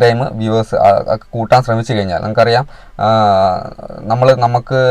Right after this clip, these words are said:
നമ്മുടെ ഒരു ഫോണിൻ്റെ അകത്ത് തന്നെ രണ്ട് മെയിൽ ഐ ഡി ക്രിയേറ്റ് ആയിട്ട് ഈ YouTube ചാനലുള്ള ഫോണിൽ തന്നെ, ആ, രണ്ട് മെയിൽ ഐ ഡി ക്രിയേറ്റ് ആക്കിയിട്ട് നമ്മൾ വേറെ മെയിൽ ഐ ഡിയിലോട്ട് ലോഗിൻ ചെയ്തിട്ട് കണ്ടു കഴിഞ്ഞാൽ തന്നെ അതും ഐ പി അഡ്രസ് ഒന്നായതുകൊണ്ട് ഇൻവാലിഡ് ക്ലിക്കാണ്.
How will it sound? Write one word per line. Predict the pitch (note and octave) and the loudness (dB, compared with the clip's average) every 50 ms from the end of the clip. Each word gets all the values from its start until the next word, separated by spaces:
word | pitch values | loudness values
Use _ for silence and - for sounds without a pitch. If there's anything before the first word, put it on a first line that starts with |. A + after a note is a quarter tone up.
| A#2+ A2+ A2 G#2 G#2+ | 2 2 0 0 0
നമ്മുടെ | A2 A#2 B2+ C3 A#2 G2+ A2 | -2 2 4 4 4 4 2
ഒരു | A2+ A#2 C3 B2 | -2 -4 -4 0
ഫോണിൻ്റെ | A2+ A#2 B2 B2 A#2+ A#2+ | 0 0 0 4 4 4
അകത്ത് | A#2 - - A#2 | 4 4 2 -2
തന്നെ | A#2 B2 A#2+ A#2 A2 | -2 -2 0 2 2
രണ്ട് | G#2+ A2+ A2+ A#2 C#3 - - - - _ - _ _ _ _ _ _ _ - - _ - - - - - - _ - _ _ - C#3 | 2 2 -2 -4 -6 -6 -8 -18 -20 _ -20 _ _ _ _ _ _ _ -20 -20 _ -20 -20 -20 -20 -20 -20 _ -20 _ _ 0 2
മെയിൽ | B2+ B2+ B2+ | 4 4 4
ഐ | C3+ | 4
ഡി | - A#2+ | 2 2
ക്രിയേറ്റ് | A#2+ A#2 A#2 A2+ G2 A2+ | 0 0 0 0 0 0
ആയിട്ട് | G#2 G2 - - - - | -2 -2 -4 -8 -10 -8
ഈ | - B2 B2+ B2+ - - B2+ | -10 -10 -10 -12 -10 -8 -8
YouTube | A#2+ A#2+ A2 C#3 C3 | -6 -4 -4 0 2
ചാനലുള്ള | C#3 C#3 C#3 C3+ C3 C3 B2+ | 4 6 6 6 6 4 4
ഫോണിൽ | B2+ A#2 A#2+ A#2+ A#2+ | 2 0 2 0 -2
തന്നെ, | A#2+ A#2+ C3+ - - - - - _ _ - | -2 -2 -6 -6 -8 -16 -20 -20 _ _ -2
ആ, | A2 A#2 A2+ | 0 2 2
രണ്ട് | A2+ A#2+ B2 C3 B2 | 2 2 2 0 0
മെയിൽ | A#2 A2+ A2+ | 0 -2 -2
ഐ | A#2 B2+ | -2 -2
ഡി | B2 | -2
ക്രിയേറ്റ് | A#2+ A2+ A2+ A#2+ A#2 - A2 | -4 -2 -2 -2 2 4 2
ആക്കിയിട്ട് | G#2+ - A2 G#2+ G#2+ G#2 | 2 2 -2 -4 -2 -2
നമ്മൾ | G#2+ A2 A2+ B2 A#2+ | 0 0 0 2 4
വേറെ | A2+ A2+ B2 A#2+ A#2+ | 4 4 4 2 -2
മെയിൽ | A2+ A2 A2+ A2+ | -2 -2 -2 -2
ഐ | A2+ | -2
ഡിയിലോട്ട് | A2+ A2+ G#2+ G2+ G#2+ A2 | -4 -4 -4 -4 -4 -2
ലോഗിൻ | G#2+ G#2+ A2+ A2+ G#2+ | -2 -2 -2 -2 -2
ചെയ്തിട്ട് | A2 A2 G2 - | -4 -4 -4 -4
കണ്ടു | A#2 A2 A#2 B2 A2+ | -4 -2 -2 -2 -2
കഴിഞ്ഞാൽ | A2+ A2 A2 G#2 G#2 | -2 -2 -2 -2 -2
തന്നെ | A2 A#2 G#2+ G#2 | -2 -2 0 -2
അതും | G#2+ B2+ B2+ - A2+ | -2 -2 -2 -2 -4
ഐ | A2 G#2+ | -4 0
പി | - B2+ | 0 2
അഡ്രസ് | A#2 B2 B2 A#2+ A#2+ | 2 2 0 0 -2
ഒന്നായതുകൊണ്ട് | G#2+ A2 G#2 G#2 G#2 G#2 B2+ B2+ | -2 -2 -2 -2 0 -2 -2 -4
ഇൻവാലിഡ് | A#2+ A2+ A2+ A#2 A#2+ A#2+ A#2 G#2 | -4 0 2 2 4 4 2 -2
ക്ലിക്കാണ്. | G#2+ - - F#2+ F2 | -4 -4 -4 -4 -4